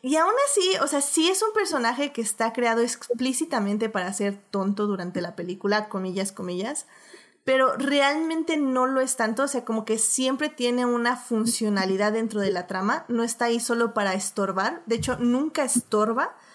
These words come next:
sino que siempre está aportando, y creo que eso es algo que me gustó mucho del director y escritor este Stephen Sommers. Eh,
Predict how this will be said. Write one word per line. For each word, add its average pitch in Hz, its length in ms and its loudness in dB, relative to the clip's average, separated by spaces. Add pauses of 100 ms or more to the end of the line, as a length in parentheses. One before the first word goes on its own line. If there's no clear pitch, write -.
(160)
sino 233 320 0
que 226 120 0
siempre 247 340 0
está 262 220 0
aportando, 196 800 -2
y 196 100 -4
creo 330 220 -4
que 403 100 0
eso 427 180 0
es 427 120 0
algo 311 260 0
que 269 120 -2
me 214 160 -2
gustó 220 320 -4
mucho 240 560 -2 (420)
del 214 300 2
director 208 500 0
y 233 60 -2
escritor 202 460 -2
este 208 280 -2
Stephen 208 380 -4
Sommers. 208 480 -4 (920)
Eh, 180 460 -6